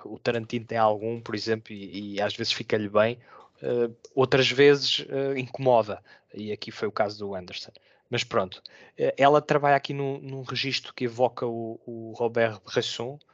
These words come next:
ah, no corte e na costura das cenas, tem uma atenção ao detalhe muito interessante, é muito gentil, honesta, e portanto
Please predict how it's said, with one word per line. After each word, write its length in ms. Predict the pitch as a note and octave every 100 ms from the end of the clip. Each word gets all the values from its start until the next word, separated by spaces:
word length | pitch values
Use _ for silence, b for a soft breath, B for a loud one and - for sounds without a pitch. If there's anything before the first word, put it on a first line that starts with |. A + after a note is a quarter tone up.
| b b _ B2
ah, 200 | A2+ G#2+
no 120 | A2
corte 420 | - A#2+ A2 A#2
e 40 |
na 100 | A2
costura 420 | G#2+ - - A2 G#2+
das 220 | G#2+ -
cenas, 640 | - B2+ B2+ B2+ B2 - - b b -
tem 120 | A#2
uma 280 | A#2 A#2+ A#2
atenção 400 | A#2 A#2 - A#2
ao 60 | A2+
detalhe 340 | - A2+ G#2+
muito 400 | A2 A#2+ C#3 C3
interessante, 800 | B2 - - - B2 B2 A#2 - b b b -
é 60 |
muito 300 | A#2+ C#3+ - _ _
gentil, 640 | - B2+ B2 - C3 C3 B2+
honesta, 760 | B2 A#2 A#2 A#2+ - A#2+ A2+ b b -
e 60 | C3+
portanto 380 | - C3 B2